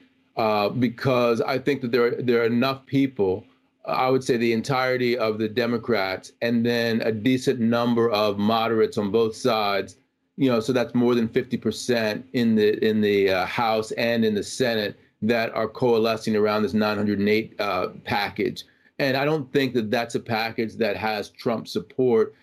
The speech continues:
And it's not clear to me that he's in the frame of mind where he'd say that, you know, "I'm gonna do it," because ultimately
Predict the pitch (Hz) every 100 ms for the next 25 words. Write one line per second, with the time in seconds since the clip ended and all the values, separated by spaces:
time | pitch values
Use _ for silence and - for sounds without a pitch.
0 | _ - 123 127 127 127 123 - 135 135
1 | 131 120 113 117 120 120 113 107 - _
2 | - 117 127 113 113 127 117 113 110 110
3 | 113 107 101 113 - - 117 104 101 101
4 | 98 - - 120 104 110 117 113 98 98
5 | 127 117 104 - - _ _ - 117 139
6 | 120 - 156 151 143 131 131 120 113 110
7 | 107